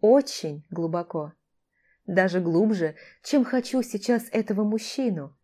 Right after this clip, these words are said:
который жадно и иступлённо целует меня, прижимая к стене. Требовательные руки ласкают мою грудь сквозь разделяющую нас ткань. Мнут, гладят, тискают. Я захлёбываюсь от нехватки воздуха,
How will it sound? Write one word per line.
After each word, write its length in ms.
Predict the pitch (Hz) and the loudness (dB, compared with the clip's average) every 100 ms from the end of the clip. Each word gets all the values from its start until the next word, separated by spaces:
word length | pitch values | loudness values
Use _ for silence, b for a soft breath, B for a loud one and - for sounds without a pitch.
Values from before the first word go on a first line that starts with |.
| _ | _
который 380 | - 196 190 165 | -4 -2 0 -2
жадно 480 | 151 147 165 202 202 | -2 0 0 0 -2
и 240 | 208 269 | -2 -2
иступлённо 720 | 254 - 233 226 208 220 208 | -2 0 0 4 4 4 2
целует 640 | 202 - 196 196 226 202 165 | -2 -2 0 2 2 0 -4
меня, 280 | 160 151 147 | -6 -8 -4
прижимая 520 | 175 185 185 170 147 | -2 0 -2 -4 -8
к 80 | 147 | -12
стене. 540 | - - 180 165 135 _ _ _ _ _ _ _ _ _ - | -12 -8 -6 -6 -10 _ _ _ _ _ _ _ _ _ 0
Требовательные 680 | 214 196 175 165 170 170 | 6 6 6 2 0 0
руки 240 | 170 233 202 | 2 2 0
ласкают 480 | 170 - 190 175 170 | -2 -2 -2 -2 -2
мою 220 | 165 156 | -4 -2
грудь 340 | 190 233 233 B B B | 0 -2 -4 B B B
сквозь 360 | - 247 247 | 0 2 4
разделяющую 760 | 220 196 185 175 233 240 - 220 | 4 4 4 4 4 0 -2 -2
нас 200 | 165 165 | -2 -6
ткань. 480 | - - 160 143 151 _ _ _ _ _ | -10 -10 -8 -10 -14 _ _ _ _ _
Мнут, 560 | 170 165 147 165 - _ _ _ _ | -4 -4 -4 -10 -14 _ _ _ _
гладят, 640 | 202 180 180 180 180 - _ _ _ _ | 2 2 2 -2 -12 -16 _ _ _ _
тискают. 720 | - 160 139 - 117 127 - _ _ _ _ _ _ _ _ _ _ 185 | -8 -6 -6 -8 -14 -14 -18 _ _ _ _ _ _ _ _ _ _ 4
Я 140 | 185 | 6
захлёбываюсь 680 | 175 175 175 202 196 185 180 | 6 2 2 2 4 2 -2
от 200 | - 190 | -8 -2
нехватки 500 | 196 196 214 202 - | -2 0 0 0 -2
воздуха, 640 | 190 226 180 165 165 160 | 2 4 2 -2 -6 -8